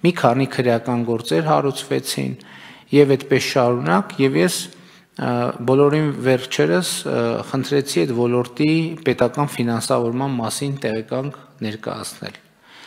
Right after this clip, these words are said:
Եվ տեսա մի այսպիսի պատկեր, ինչպես երկու հազար տասնինը թվականի այդ ֆինանսավորումը կրկնապատկվել էր, երկու հազար քսաներեք թվականին այդ ֆինանսավորումը կրկնապատկից ավել, ը,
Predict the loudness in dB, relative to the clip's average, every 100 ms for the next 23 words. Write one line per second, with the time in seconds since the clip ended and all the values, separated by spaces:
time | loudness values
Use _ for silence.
0 | -20 _ 6 6 6 2 4 4 4 2
1 | -2 -2 -2 -4 -4 -4 -4 -2 -2 -4
2 | -4 -4 -4 -4 -2 -2 -2 -6 -6 -4
3 | -2 -2 -4 -8 -10 -8 -6 -4 -4 -6
4 | -6 -6 -6 -6 -8 -8 -8 -6 -6 -6
5 | -6 -6 -6 -8 -8 -10 -12 -18 _ _
6 | _ _ _ 0 0 0 -4 -4 -8 -6
7 | -6 -4 -4 -4 -6 -12 -20 -20 -20 _
8 | _ _ _ -4 -2 0 2 0 0 -2
9 | 0 0 -2 -4 -6 -6 -6 -4 -4 -4
10 | -6 -8 -8 -8 -6 -6 -6 -4 -4 -2
11 | -4 -4 -6 -6 -6 -8 -8 -10 -10 -12
12 | -10 -8 -10 -6 -4 -6 -10 -20 -20 _
13 | _ _ _ _ _ _ -8